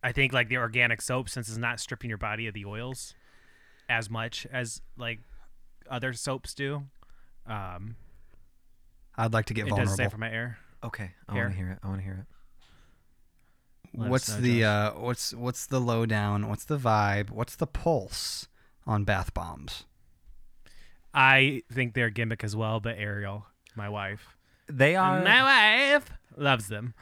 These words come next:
Speaker 1: <laughs>
Speaker 3: I feel like bath bombs are more about the experience than the actual cleanly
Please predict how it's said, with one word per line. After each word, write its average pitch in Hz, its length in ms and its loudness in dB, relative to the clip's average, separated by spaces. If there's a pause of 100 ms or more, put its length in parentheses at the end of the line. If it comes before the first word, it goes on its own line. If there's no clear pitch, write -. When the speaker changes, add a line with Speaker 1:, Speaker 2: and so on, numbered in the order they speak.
(160)
Speaker 1:
<laughs> - 240 -4
Speaker 3:
I 147 160 8
feel 208 220 2
like 196 180 2
bath 135 340 4
bombs 147 340 6
are 131 60 2
more 120 200 4
about 117 240 4
the 123 100 0
experience 117 640 2
than 110 120 0
the 107 100 2
actual 104 340 0
cleanly 101 960 -2